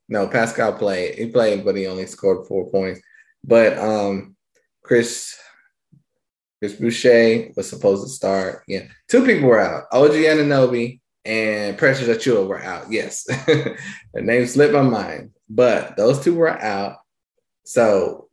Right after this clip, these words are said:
it was possible that Scotty Barnes was gonna get even more points or production, but he, uh, took, he took it easy in the second <laughs> half, I suppose. I don't know, but still a decent game for the rookie.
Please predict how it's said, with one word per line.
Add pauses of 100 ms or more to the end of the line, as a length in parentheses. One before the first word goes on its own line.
it
was
possible
that
Scotty
Barnes
was
gonna
get
even
more
points
or
production, (400)
but (380)
he,
uh,
took,
he
took
it
easy
in
the
second
<laughs>
half,
I
suppose. (520)
I
don't
know,
but (1040)
still
a
decent
game
for
the
rookie.